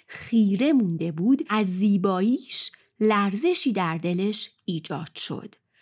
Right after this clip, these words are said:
اون رو امون داد و آزادش کرد تا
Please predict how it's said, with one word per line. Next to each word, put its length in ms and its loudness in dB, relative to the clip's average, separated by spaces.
اون 240 6
رو 220 2
امون 440 4
داد 380 2
و 160 0
آزادش 800 0
کرد 440 -6
تا 460 -2